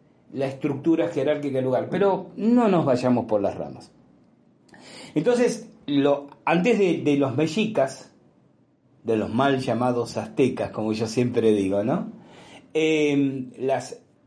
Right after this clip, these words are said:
culturas preexistentes se basaban en el concepto de ciudades-estado. Bueno, como los griegos, ¿eh? Antes que los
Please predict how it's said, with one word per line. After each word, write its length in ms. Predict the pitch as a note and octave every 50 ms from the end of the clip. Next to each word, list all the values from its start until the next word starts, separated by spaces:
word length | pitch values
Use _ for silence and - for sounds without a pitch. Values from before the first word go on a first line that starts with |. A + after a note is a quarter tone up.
| _ _ _
culturas 580 | - D3+ D3 C3 - - A#3 C#4 C4+ C4+ G#3+ - -
preexistentes 960 | F3+ E3 D3+ C#3+ - - E3+ E3 - - C3 A#2 A2 A2 A2 A#2+ A#2+ B2 -
se 120 | - G#3+ A3+
basaban 380 | B3+ B3 - C#4+ D4+ D4+ B3
en 80 | G3 F3
el 80 | E3+
concepto 420 | E3+ E3+ D#3+ - - A3 - A3+ G3+
de 120 | D#3+ C#3+
ciudades-estado. 1120 | - - D3+ C#3 D#3+ F#3+ G3+ F#3+ E3 - - B2+ - - A#3+ B3+ G3+ C#3 A2+ F#2 - - - - -
Bueno, 300 | F#4 F4 G3+ E3+ E3 -
como 200 | A3+ G#3+ A3 G#3+
los 160 | A3+ A3 A3
griegos, 600 | D#4 F4+ E4+ A#3+ E3+ D3+ B2+ A2 - - - - -
¿eh? 340 | F3 G#3+ C4 E4 - - - - - - - -
Antes 300 | B2+ C#3+ D3 C#3+ F3 F3
que 180 | E3 E3+ E3+ D#3
los 340 | C#3 C3 B2 A2+ - -